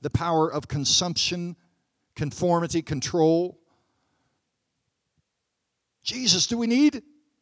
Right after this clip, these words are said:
do we need a, a, a place of influence? Seems like we do. Jesus, pick, uh, Peter picks up the sword. Put that away. Jesus, we need another ruler.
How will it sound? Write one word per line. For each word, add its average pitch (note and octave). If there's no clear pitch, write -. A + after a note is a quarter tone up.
do F#3+
we F#3+
need C#4
a, G#3
a, A#3+
a G#3
place C4
of A#3
influence? C4+
Seems C#4+
like A#3+
we A3+
do. C#4+
Jesus, E3+
pick, -
uh, G3
Peter B3
picks -
up A3+
the A3+
sword. C#4+
Put G3
that D3+
away. C3
Jesus, G#3
we A#3+
need A#3+
another G#3+
ruler. C4+